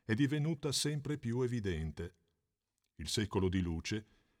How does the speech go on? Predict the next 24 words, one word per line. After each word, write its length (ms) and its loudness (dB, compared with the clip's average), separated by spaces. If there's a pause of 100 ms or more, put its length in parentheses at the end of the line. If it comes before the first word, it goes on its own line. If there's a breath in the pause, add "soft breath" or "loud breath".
(100)
scritto 560 0
sotto 340 -2
la 120 0
nostra 360 0
supervisione, 1040 -2 (520)
esamina 580 2
questi 380 0
due 260 2
processi 760 -2 (300)
e 120 0
le 100 6
loro 380 4
interrelazioni 1040 2
nel 180 2
contesto 720 0
degli 220 0
insegnamenti 760 0
Bahá'í. 560 -4 (1700)
Raccomandiamo 920 4
agli 180 2
amici 360 2
di 120 0
studiarlo 480 0
attentamente, 880 0